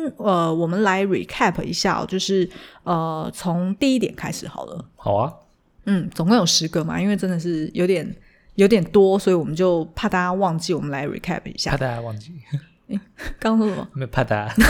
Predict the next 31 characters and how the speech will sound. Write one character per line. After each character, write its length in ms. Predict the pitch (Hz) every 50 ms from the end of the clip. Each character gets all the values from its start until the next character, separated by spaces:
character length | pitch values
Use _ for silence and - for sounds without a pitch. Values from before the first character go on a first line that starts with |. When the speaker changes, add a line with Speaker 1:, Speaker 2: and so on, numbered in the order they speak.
| - - - - 139 - - 147 135
Speaker 1:
<laughs> 640 | - 233 - - - - - - - - 622 - -
好， 260 | 220 175 185 175 - - - - - -
第 160 | - 196 -
一 40 | 277
个 120 | 269 240
呢， 180 | 226 220 220 208
就 120 | 220 226
是 180 | 226 226 202 180
诚 400 | - - - 202 180 196 254 277
实 300 | - - - 175 170 170
诊 280 | - - 165 131 139 -
断 300 | - 185 170 156 156 175
问 200 | 180 151 151 151
题。 220 | - - - -
Speaker 2:
嗯。 280 | 160 151 135 113 95 104 - _ -
Speaker 1:
嗯， 300 | 226 220 185 131 - - - - - - - - - _ _ _ _ _ -
挑 260 | - 226 180 156 156
战 280 | 160 262 277 269 226
习 340 | 196 - - - - 175 185
惯 260 | - - 285 247 214
做 180 | 214 - 220 185
法 200 | 165 - - -
的 120 | - -
合 280 | 156 - - - 147 170
理 200 | 214 196 - -
性。 300 | - - - 196 - - -
Speaker 2:
嗯。 260 | - 147 120 104 90 - - _ _ _ - - _ _ _ _ _ _ _ _
Speaker 1:
第 100 | 320 320
三 240 | 311 - 302 302 302
个 80 | 302 254
呢， 280 | 247 247 247 247 240